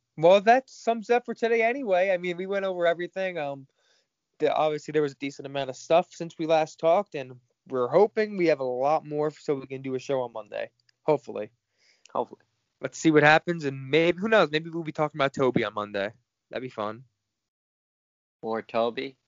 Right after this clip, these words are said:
Speaker 2: more Tom. More
Speaker 1: I just need
Speaker 2: Andrew.
Speaker 1: to, I just need Toby most, though. I need to, I need to talk about Toby. And I'm still supporting this. I need the return of Mister Dickovich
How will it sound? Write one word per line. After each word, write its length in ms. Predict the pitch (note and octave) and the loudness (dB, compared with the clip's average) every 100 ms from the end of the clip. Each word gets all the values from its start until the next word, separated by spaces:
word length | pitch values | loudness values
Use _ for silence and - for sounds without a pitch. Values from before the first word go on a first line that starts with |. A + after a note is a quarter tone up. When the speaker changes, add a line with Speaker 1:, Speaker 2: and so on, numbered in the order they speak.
| _ | _
Speaker 2:
more 220 | G2+ G#2 G2 | -10 -8 -6
Tom. 340 | G2+ G2+ F#2+ _ _ _ _ _ _ _ _ _ _ | -6 -8 -10 _ _ _ _ _ _ _ _ _ _
More 140 | - - | -16 -4
Speaker 1:
I 100 | - | -2
just 140 | F#3+ | -2
need 160 | D3 D#3 | -4 -4
Speaker 2:
Andrew. 140 | C3+ | -4
Speaker 1:
to, 60 | - _ _ _ - | -6 _ _ _ -4
I 120 | D3 | -2
just 160 | D3 E3 | -2 -6
need 140 | D#3 | -4
Toby 280 | D#3 C#3+ C#3+ | 0 2 0
most, 320 | B2+ A#2 - | -6 -8 -6
though. 160 | G2+ F#2+ | -6 -6
I 80 | |
need 160 | A#2 A#2 | -6 -8
to, 120 | - | -6
I 60 | - | -4
need 100 | C3+ | -4
to 60 | C#3 | -4
talk 160 | C#3 | -2
about 180 | A#2+ A#2+ | 0 0
Toby. 320 | - - D#2+ - _ _ | -2 -6 -8 -14 _ _
And 420 | E3+ G#3+ B3 B3 - - _ | 4 6 6 4 -4 -6 _
I'm 200 | E3 E3 | 0 0
still 160 | - F#3+ | -2 -6
supporting 420 | - - A#3 A3+ | -4 2 4 4
this. 280 | F#3 F#3 - _ _ _ _ | 2 2 0 _ _ _ _
I 120 | C3+ | -6
need 340 | D3 D3+ E3+ E3 | -4 -4 -4 0
the 80 | F#3+ | 0
return 560 | G3+ - E3 D#3 D#3 | -2 -4 -2 0 -2
of 60 | D3 | -6
Mister 340 | C3+ C3 C#3+ | -8 -8 -8
Dickovich 640 | C#3 B2+ B2 A#2+ A#2+ A#2+ | -4 -4 -2 -2 -2 -2